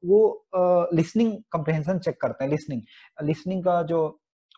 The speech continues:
ऑडियो फॉर्मेट होता है उसको चेक करते हैं कि अगर स्टूडेंट ये ऑडियो सुना, उसमें से वो वर्ड्स उसको मैच कर रहा है कि नहीं, वो सुन पा रहा है कि नहीं, उस, उसको वो चीजें पता है कि नहीं है। But contextually आपको अंडरस्टैंड करना है, क्योंकि एक,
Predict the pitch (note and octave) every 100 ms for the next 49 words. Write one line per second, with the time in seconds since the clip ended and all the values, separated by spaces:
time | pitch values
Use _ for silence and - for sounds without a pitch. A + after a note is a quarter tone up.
0 | - C#3+ F3+ F3 D3+ D3+ D#3+ F#3 F3+ E3+
1 | A3 - F#3 D#3 - F3+ - _ - G3
2 | - _ _ _ - F3 G#3+ - - _
3 | _ - - F#3+ F#3 E3+ F3 F3+ F3+ -
4 | _ _ - D#3+ D#3+ F3 E3 C3+ G#2+ -
5 | _ _ _ _ _ _ D#3+ E3 A3 G#3+
6 | F#3+ G3+ F#3+ F#3+ F#3+ - F#3 D3 B2+ -
7 | B2+ A2+ A2+ A#2+ A#2+ D#3+ F3+ - F#3+ F3
8 | C#3+ B2 A#2 A#2 G#2 - _ _ D#3+ D#3+
9 | - C#3+ - F3+ E3 D#3+ D3+ D3 C3+ C3+
10 | B2 B2 A#2 G#2+ G2 G2+ _ _ - C3+
11 | - B2 A#2+ C3+ - E3 D#3+ A#2+ - B2
12 | A#2+ B2 C3+ C3 C3 C3+ D3 D3 C#3 C3+
13 | C3